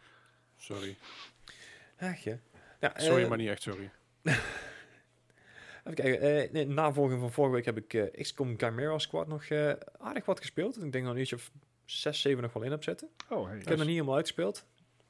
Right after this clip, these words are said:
Speaker 2: Ik vind hem wel, eh, wel echt leuk. Ik vind hem ook, eh, fijner spelen dan X com twee.
Speaker 3: Mhm.
Speaker 2: Maar gewoon inderdaad, omdat ik v-, wat ik vorige keer al zei, dat hij wat sneller speelt. Wa-, wat, je kan hem ook makkelijker oppakken, een leveltje spelen en dan weer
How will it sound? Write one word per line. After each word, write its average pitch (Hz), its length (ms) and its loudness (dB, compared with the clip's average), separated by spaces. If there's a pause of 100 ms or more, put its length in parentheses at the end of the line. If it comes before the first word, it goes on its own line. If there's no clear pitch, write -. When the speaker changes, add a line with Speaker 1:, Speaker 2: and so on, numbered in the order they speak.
(600)
Speaker 2:
Ik 117 160 -4
vind 127 120 0
hem 120 80 -4
wel, 117 260 4
eh, 110 180 2 (100)
wel 117 200 -2
echt 120 160 -2
leuk. 104 200 2
Ik 113 100 -8
vind 131 120 -6
hem 127 100 -6
ook, - 120 -8
eh, 120 380 0
fijner 139 280 -6
spelen 120 240 -4
dan 117 360 -6 (100)
X - 160 -8
com 117 140 -8
twee. 131 380 -2 (100)
Speaker 3:
Mhm. 117 260 -8 (640)
Speaker 2:
Maar 110 160 -4
gewoon 120 140 2
inderdaad, 110 360 0
omdat 107 180 -2
ik - 60 -14
v-, - 80 -16 (200)
wat 104 100 -6
ik - 60 -12
vorige 113 220 2
keer 107 100 0
al 104 100 2
zei, 104 140 -4
dat 104 80 -2
hij 107 100 -6
wat 98 100 -4
sneller 104 280 -2
speelt. 101 280 -2
Wa-, 98 180 -4
wat, 98 220 -4
je 113 120 -6
kan 117 140 2
hem 113 100 -2
ook 110 160 -6
makkelijker 117 480 -2
oppakken, 113 540 -2
een 117 80 -4
leveltje 120 340 2
spelen 110 380 4
en 107 80 -6
dan 107 140 0
weer 107 360 2